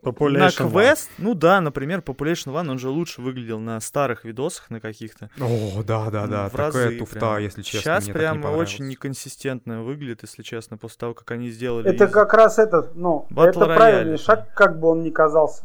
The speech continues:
Speaker 2: Чё?
Speaker 4: Потому что многие люди первый раз вообще попробуют все эти игры только на квестах вторых.
Speaker 2: Ну,
Speaker 4: Их
Speaker 2: да,
Speaker 4: не волнует, что там
Speaker 2: да,
Speaker 4: было
Speaker 2: это
Speaker 4: до
Speaker 2: просто
Speaker 4: этого.
Speaker 2: к тому,
Speaker 4: Увеличится
Speaker 2: что
Speaker 4: количество шлемов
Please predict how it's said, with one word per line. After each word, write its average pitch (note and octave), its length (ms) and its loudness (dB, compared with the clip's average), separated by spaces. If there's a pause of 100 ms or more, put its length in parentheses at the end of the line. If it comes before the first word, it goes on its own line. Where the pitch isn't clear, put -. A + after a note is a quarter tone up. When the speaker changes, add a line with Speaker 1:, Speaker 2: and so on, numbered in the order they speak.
(100)
Speaker 2:
Чё? F3+ 320 -6
Speaker 4:
Потому F3+ 420 6
что - 320 2 (200)
многие F3+ 540 6
люди G3 300 0
первый F#3+ 600 4
раз G3+ 300 6
вообще E3 460 0 (120)
попробуют E3+ 760 4
все - 280 -2 (180)
эти E3 180 -6
игры F3 320 0
только F#3 360 2
на D#3+ 120 2
квестах E3 500 0
вторых. E3+ 300 4 (200)
Speaker 2:
Ну, F#3 360 0
Speaker 4:
Их F3 120 -2
Speaker 2:
да, G3+ 220 8
Speaker 4:
не G3+ 60 12
волнует, A#3 260 6
что A3 160 0
там G3+ 140 6
Speaker 2:
да, F3+ 140 6
Speaker 4:
было D3 140 8
Speaker 2:
это - 20 -2
Speaker 4:
до F3+ 120 8
Speaker 2:
просто F3+ 220 4
Speaker 4:
этого. D3+ 240 2 (100)
Speaker 2:
к F3+ 160 -2
тому, A3+ 120 6
Speaker 4:
Увеличится - 380 4
Speaker 2:
что D#3 80 4
Speaker 4:
количество G3 540 2
шлемов F#3+ 600 2